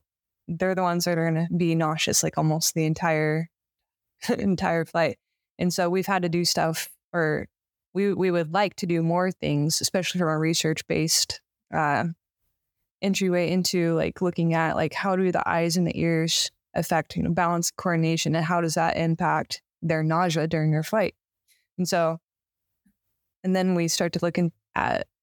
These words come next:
other populations, such as the maintenance squadron, which is what I have, where we are having to deal with, like,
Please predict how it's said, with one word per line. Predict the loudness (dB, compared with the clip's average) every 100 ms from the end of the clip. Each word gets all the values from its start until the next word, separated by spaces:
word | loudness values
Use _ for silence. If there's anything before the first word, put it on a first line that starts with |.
| _
other | -2 -2
populations, | -2 -2 0 0 0 0 0
such | 0 -2 0
as | 0 0 0
the |
maintenance | 0 2 0 0
squadron, | -2 0 0 0
which | 0
is | -2 -2
what | 0
I | 0
have, | 2 0 -2 -8 _ _ _ _ -4
where | 0 2 2 0 -2 -6 _ _ _ -6
we | -2 0 0
are | 0 0 0
having | 0 0 0
to | 0
deal | 0 0
with, | 0
like, | -4 -8